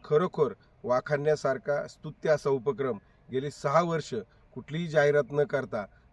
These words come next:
स्वखर्चाने आज ते शेतकऱ्यांसाठी करतात. त्यांचं मी खरोखर सगळ्यांच्या वतीनं कौतुक करतो. शेवटी शासकीय निधीतनं कामं होत राहतील, ती झाली तर काही कौतुक नाही,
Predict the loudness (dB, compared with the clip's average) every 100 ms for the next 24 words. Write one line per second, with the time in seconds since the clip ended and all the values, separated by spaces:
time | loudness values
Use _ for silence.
0 | -8 -4 0 2 2 4 4 4 -4 _
1 | -20 -4 0 0 0 -10 -6 -6 -4 -4
2 | -2 -4 -6 -4 -4 2 4 4 2 -20
3 | -12 -8 -6 -4 -4 -6 -2 -2 -2 -6
4 | -2 0 0 0 -2 -4 -4 -4 -6 -8
5 | -12 -6 -6 -2 -4 -4 _ -20 -20 -8
6 | -6 -6 -6 -4 -6 -6 -6 -6 -8 -6
7 | -6 -2 -2 2 0 0 0 0 0 -6
8 | -8 -12 _ _ _ -8 -2 -2 -2 -2
9 | -2 0 0 0 -2 -4 0 0